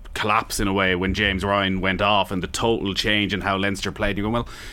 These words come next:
you know, they brought in Jason Jenkins for this type of game, but actually,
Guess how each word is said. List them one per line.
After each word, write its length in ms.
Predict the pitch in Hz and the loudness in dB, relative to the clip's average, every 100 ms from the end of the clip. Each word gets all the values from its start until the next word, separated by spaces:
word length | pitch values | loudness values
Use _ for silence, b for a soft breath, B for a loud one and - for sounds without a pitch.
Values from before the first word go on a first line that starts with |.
| B | B
you 40 | 135 | -2
know, 40 | |
they 60 | 117 | -2
brought 220 | 156 180 | 0 2
in 100 | 143 | 2
Jason 280 | 123 117 107 | 0 -2 -2
Jenkins 340 | 110 104 87 | -2 -2 -6
for 240 | - 110 110 | -2 0 0
this 240 | 98 - | -2 -4
type 220 | - 98 | -4 -4
of 80 | 95 | -2
game, 400 | 107 107 80 - | 0 0 -4 -6
but 120 | 104 123 | -2 0
actually, 480 | 160 - 92 82 | 0 0 -2 -2